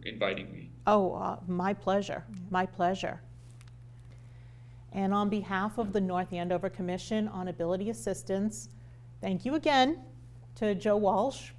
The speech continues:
Speaker 2: President of Adaptive Sports New England, for joining us on Ability Assistance. You can learn more about Adaptive Sports New England by going to their website at W W W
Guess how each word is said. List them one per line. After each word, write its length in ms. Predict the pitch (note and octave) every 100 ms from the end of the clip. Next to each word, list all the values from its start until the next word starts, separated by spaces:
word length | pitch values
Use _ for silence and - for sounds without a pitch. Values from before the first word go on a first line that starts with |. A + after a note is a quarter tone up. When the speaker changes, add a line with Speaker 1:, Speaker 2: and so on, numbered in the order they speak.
| -
Speaker 2:
President 600 | - A3+ A3 A3+ A3+ A3 G#3
of 120 | F#3+
Adaptive 540 | F3+ F#3 F3+ - G#3
Sports 560 | - - G3+ G3+ G#3 -
New 160 | F#3+ G3
England, 520 | G#3 A3+ A#3 A#3+ A#3+
for 100 | A#3+
joining 380 | G3+ F#3+ G3 G#3
us 180 | G#3+ G#3+
on 140 | G3+
Ability 380 | G3 F#3+ G3+ A3
Assistance. 760 | A3 G#3 - F3+ E3+ - - - - - - - - - - - -
You 100 | G3
can 160 | A#3 G#3+
learn 220 | G#3+ G3
more 240 | F#3+ A#3
about 320 | B3+ A3+ G3 F#3+
Adaptive 540 | F3 F#3+ F3+ - F#3
Sports 480 | - - F#3+ F#3+ -
New 140 | F#3
England 340 | F3+ F3+ G3 F#3+
by 100 | F3
going 320 | F3+ F3+ F3
to 120 | F#3
their 200 | E3+ G#3
website 680 | G3+ F3+ E3+ - F3+ F3 F#3+ - - - - -
at 280 | F#3+ F3 - - -
W 300 | G3+ F#3 F#3+
W 380 | G3+ F3+ F3+ F3+
W 640 | F#3+ F3+ G3+ G#3 G#3